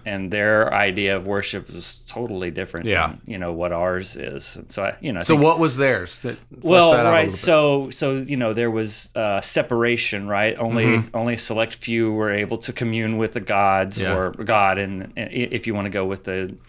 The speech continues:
Speaker 1: our
Speaker 2: Yeah, yeah.
Speaker 1: history, right? So you had the temple set up, and then there
Speaker 2: Mm-hmm.
Speaker 1: was different layers of the temple. There was, you know, ritual sacrifice involved with animals, sometimes people.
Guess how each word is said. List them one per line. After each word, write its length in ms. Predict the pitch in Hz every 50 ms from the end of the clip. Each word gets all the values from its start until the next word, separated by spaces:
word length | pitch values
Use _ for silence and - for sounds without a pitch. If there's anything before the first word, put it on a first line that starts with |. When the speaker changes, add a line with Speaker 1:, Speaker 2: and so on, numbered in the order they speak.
| - - - - -
Speaker 1:
our 240 | 110 110 113 101 101
Speaker 2:
Yeah, 60 | 92 104
yeah. 80 | 98
Speaker 1:
history, 420 | 117 113 101 98 95 92 90 117 113 - - - - - -
right? 320 | 117 107 104 107 - - - - - - - - _ -
So 420 | - - 127 117 117 113 110 107
you 220 | 110 107 110 120
had 220 | 117 120 113 113 101
the 100 | 107 107
temple 360 | - - 143 127 - 123 117
set 280 | - - 120 113 110 107
up, 220 | 107 107 104 -
and 80 | 107 104
then 120 | 101 101
there 100 | 98 98
Speaker 2:
Mm-hmm. 80 | 98 95
Speaker 1:
was 140 | 92 82 -
different 280 | - 107 - 107 - -
layers 360 | 117 113 113 107 107 98 98
of 80 | 95 90
the 60 | 95
temple. 560 | - - 196 190 185 190 180 180 180 180 156
There 180 | 113 107 107 98
was, 360 | 95 87 - - - - - - _ _
you 120 | 131 107
know, 80 | 95 90
ritual 420 | 90 104 120 117 - - - -
sacrifice 840 | - - 151 151 151 147 - 147 143 - 143 139 147 143 143 -
involved 600 | 139 139 139 131 143 139 135 135 139 143 139 -
with 180 | 104 95 92 -
animals, 720 | - 117 113 113 117 113 117 120 123 120 117 - - - -
sometimes 600 | - 76 78 76 - 82 82 90 95 92 - - - _ - _ _ - -
people. 440 | - 120 120 - 139 160 165 -